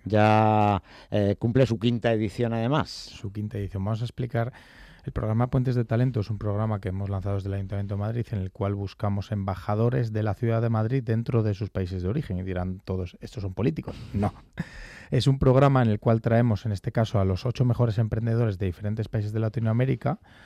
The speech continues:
Speaker 2: y los traemos a la ciudad de Madrid, les enseñamos lo que hacemos aquí, nuestros viveros de empresa, em, grandes empresas, fundaciones, todo lo que tenemos de carácter de innovación, y luego vuelven a sus países con el fin de que cuenten lo que han visto aquí en sus países, una forma directa de llegar con comunicación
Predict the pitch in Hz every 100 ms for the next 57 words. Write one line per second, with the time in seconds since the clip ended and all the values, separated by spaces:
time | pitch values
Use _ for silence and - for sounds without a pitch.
0 | - - 131 110 98 - 117 104 95 87
1 | 98 101 110 113 147 180 - 120 90 90
2 | 104 90 104 120 120 92 90 90 98 90
3 | 92 113 92 92 82 85 82 82 - 104
4 | 101 110 104 101 98 92 92 90 82 82
5 | 80 101 92 104 - 98 85 - 107 101
6 | - 113 101 95 95 98 98 104 101 104
7 | - 113 113 110 147 - - - - 107
8 | 101 98 98 101 98 101 92 - - 98
9 | 85 - 107 95 90 107 107 104 104 -
10 | 107 110 110 113 113 98 92 95 92 107
11 | 95 107 90 82 92 95 113 - - -
12 | _ - 85 - - 95 90 - 104 101
13 | 90 101 107 - 127 127 104 95 95 107
14 | 107 98 - 95 98 95 - - 110 120